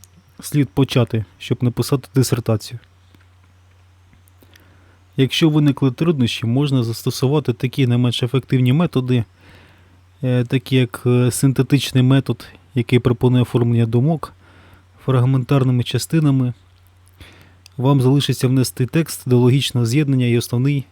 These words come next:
матеріал буде готовий. Далі у нас йде аналітичний метод, передбачає складання схем, заснований на схематичних структурах. У центрі у вас тема роботи.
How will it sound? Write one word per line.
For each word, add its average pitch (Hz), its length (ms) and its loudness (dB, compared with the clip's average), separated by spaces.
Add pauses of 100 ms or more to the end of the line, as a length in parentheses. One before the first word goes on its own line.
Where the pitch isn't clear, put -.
(100)
матеріал 127 320 -2
буде 123 260 0
готовий. 110 500 -2 (960)
Далі 127 360 4
у 120 80 2
нас 120 300 -2
йде 120 240 0
аналітичний 117 680 0
метод, 131 420 0 (300)
передбачає 127 500 0
складання 120 460 0
схем, 147 420 0 (840)
заснований 127 580 2
на 123 120 2
схематичних 123 720 -2
структурах. 135 720 -2 (440)
У 127 100 0
центрі 143 380 2
у 120 60 4
вас 113 200 -2
тема 135 300 6
роботи. 120 500 -2